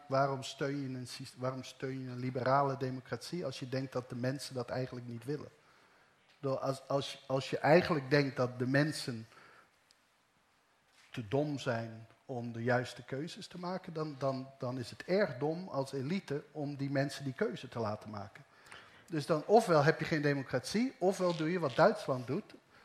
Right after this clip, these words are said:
en bepaal jij waarop ze kunnen kiezen. Zodat ze niet de verkeerde keuze moeten maken. Maar dan moet je openlijk doen. Dan moet je gewoon zeggen van, oké, dit, dit is. En de Duitsers wat dat betreft zijn behoorlijk open.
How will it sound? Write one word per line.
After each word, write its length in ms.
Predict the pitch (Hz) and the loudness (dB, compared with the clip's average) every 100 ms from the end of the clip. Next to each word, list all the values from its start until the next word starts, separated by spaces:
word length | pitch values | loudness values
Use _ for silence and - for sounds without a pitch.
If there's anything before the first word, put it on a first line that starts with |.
| _ - - | _ -10 2
en 320 | 156 156 135 | 2 2 -2
bepaal 420 | 139 - 147 143 | 2 8 10 10
jij 280 | 139 139 170 | 10 10 8
waarop 260 | 151 151 | 2 -2
ze 120 | - 147 | -4 -6
kunnen 260 | 147 139 | -6 -6
kiezen. 320 | - 208 - - - - - - | -4 -6 -6 -14 -20 -20 -20 -20
Zodat 380 | - 147 131 131 | -6 0 2 2
ze 120 | - | -2
niet 200 | 131 127 | -4 -6
de 60 | - | -8
verkeerde 340 | - 143 131 | -8 -4 -4
keuze 360 | 131 165 180 - | -4 -8 -10 -12
moeten 220 | 123 120 123 | -16 -12 -10
maken. 220 | 120 - - | -10 -12 -8
Maar 100 | 214 | -2
dan 100 | 240 | 0
moet 120 | 262 | 0
je 120 | 226 | 2
openlijk 420 | 226 262 - 135 - | 4 4 2 -2 -4
doen. 180 | 92 92 _ _ _ _ _ | -14 -16 _ _ _ _ _
Dan 120 | - | -8
moet 100 | 185 | -4
je 60 | 196 | -4
gewoon 200 | 190 175 | -2 -2
zeggen 280 | 226 220 196 | 0 0 -4
van, 120 | 202 | -10
oké, 300 | 190 180 151 | -2 -2 4
dit, 180 | 180 202 - - | 4 4 -2 -16
dit 360 | 151 190 - | 2 2 4
is. 360 | 170 151 - - - - - | 2 2 -4 -10 -14 -20 -4
En 80 | 196 | 0
de 80 | |
Duitsers 460 | 175 262 339 - 196 | 8 10 10 4 -4
wat 140 | 185 | 4
dat 140 | 196 202 | 6 4
betreft 380 | - 160 170 - - _ _ | 4 2 2 0 -20 _ _
zijn 240 | - 185 | -6 -2
behoorlijk 400 | 139 165 180 170 | 4 6 6 6
open. 360 | 180 170 - | 4 4 0